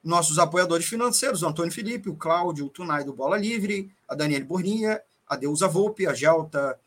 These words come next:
Xavier, o Raoni Lucena, a Simone Terra, a Terezinha Pessan e o Wender Setúbal, e, é claro, todos os membros,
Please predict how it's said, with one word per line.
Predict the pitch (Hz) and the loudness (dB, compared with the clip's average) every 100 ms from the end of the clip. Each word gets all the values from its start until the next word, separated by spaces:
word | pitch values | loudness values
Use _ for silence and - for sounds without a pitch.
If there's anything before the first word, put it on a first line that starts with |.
| _ - - | _ -18 -6
Xavier, | 151 156 180 185 180 | -2 0 0 0 0
o | |
Raoni | 151 151 143 143 | 0 0 0 -2
Lucena, | 190 - 180 190 196 196 - _ | 0 0 2 0 -2 -4 -14 _
a | - | 0
Simone | - 143 139 170 | 0 0 0 0
Terra, | 190 196 185 190 190 _ _ | 2 2 4 2 0 _ _
a | - | -10
Terezinha | - 165 160 143 147 | -2 2 2 2 -2
Pessan | 151 196 - 202 208 - | 0 2 2 2 -2 -4
e | 180 | -2
o | 196 180 | -2 -2
Wender | 135 156 160 160 | -2 -2 -2 0
Setúbal, | - 214 - 196 170 196 202 _ _ - | 0 0 0 -2 2 0 0 _ _ -2
e, | 190 | 0
é | |
claro, | 190 175 175 175 | 0 2 2 2
todos | 156 160 170 170 | -2 -2 -2 -2
os | 180 | -4
membros, | 147 147 147 147 156 | -2 0 0 -2 -6